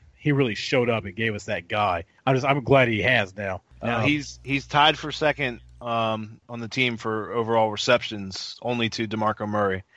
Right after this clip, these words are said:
Speaker 2: and he's tied with Delanie Walker.
Speaker 1: Yeah, so he's in pretty good company 'cause you knew Walker would be up there, and we talked earlier in the season about, you know, Murray,
Speaker 2: Mm.
Speaker 1: and then for some reason they just kinda went away from him, but we've started to go back towards him now, you know, throwing him the ball a little bit more.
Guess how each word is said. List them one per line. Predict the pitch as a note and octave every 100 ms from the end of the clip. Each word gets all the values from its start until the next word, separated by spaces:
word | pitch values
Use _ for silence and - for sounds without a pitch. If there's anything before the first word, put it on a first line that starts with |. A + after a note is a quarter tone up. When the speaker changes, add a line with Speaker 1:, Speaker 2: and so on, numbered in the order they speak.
| -
Speaker 2:
and | G#2+
he's | G#2+ -
tied | A#2 A2 G2+
with | G2+ G2
Delanie | G#2+ G#2 G2
Walker. | G2 F#2+ F2 F2+ - - - - -
Speaker 1:
Yeah, | C#3+ C3 G2+
so | F#3+
he's | G3 A#3
in | A3
pretty | A#3+ F3+
good | D#3+
company | F3+ D#3+ C3 A2+
'cause | B2+ A2
you | A#2 E3+
knew | F#3 D#3 D3 - _ _
Walker | C3+ D3 C#3+ C3
would | A#2+ A2+
be | A#2+
up | A#2
there, | A#2 A2+ A2+ - - -
and | C#3 C#3+
we | D3+
talked | E3 D3 C3+
earlier | C#3 C3+
in |
the | A2+
season | - C#3 A#2+ A#2
about, | G#2 A2+ G2+ -
you | B2+
know, | G#2+
Murray, | A2+ C#3+ C3 B2
Speaker 2:
Mm. | C#3 - _ _ -
Speaker 1:
and | D3+ C#3+
then | D3 C3+ - -
for | -
some | C3+ D#3+
reason | C#3+ C3
they | C3+
just | B2+
kinda | D#3 B2
went | A2 C3+
away | B2 A#2 C#3
from | B2+ A#2
him, | A#2
but | B2+
we've | B2 A#2+
started | D3 A#2 G#2+
to |
go | A2+ A2
back | A2 A2+ G#2
towards | A2+ G#2
him | G2 G2
now, | G#2+ G#2 G2 - _
you | G2
know, |
throwing | F#2 A#2
him | G#2
the | G2+
ball | F2+ G#2 G2
a |
little | F#2+ F#2+
bit | G2 F#2+
more. | G2+ F#2+